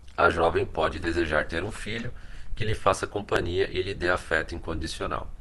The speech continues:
Ela não tem consciência de que, perdida nos devaneios, poderá ser violenta com seu bebê,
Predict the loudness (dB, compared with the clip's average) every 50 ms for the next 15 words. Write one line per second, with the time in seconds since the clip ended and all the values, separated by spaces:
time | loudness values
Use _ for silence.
0 | -6 -4 -2 0 0 0 0 0 2 2 4 4 2 2 0 -2 -4 -6 -4 -2
1 | -2 -2 -2 -2 -2 0 0 0 0 -2 -4 -4 -4 -6 -6 -6 -8 -8 -8 -8
2 | -10 -8 -8 -8 4 10 10 10 10 10 6 0 -4 0 4 4 4 4 2 0
3 | -2 0 0 0 2 2 2 4 4 4 4 2 -2 -6 -8 -10 -8 -8 -8 -8
4 | -6 -8 -8 -8 -8 -2 -2 0 4 6 6 6 6 6 4 4 2 2 2 2
5 | 2 4 4 4 4 2 0 -2 -2 -4 -6 -4 -4 -4 -2 -2 -4 0 2 2
6 | 2 2 0 -2 -2